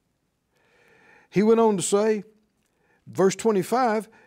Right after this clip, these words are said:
"But if we hope for that we see not,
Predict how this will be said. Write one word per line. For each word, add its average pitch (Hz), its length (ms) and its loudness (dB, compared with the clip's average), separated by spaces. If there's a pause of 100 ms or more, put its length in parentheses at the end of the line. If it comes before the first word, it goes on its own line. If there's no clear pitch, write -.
(120)
"But 180 200 0
if 247 340 -4
we 208 420 -2
hope 269 600 -6 (400)
for 180 240 -4
that 202 280 -2
we 185 160 -6
see 208 300 -10
not, 208 540 -8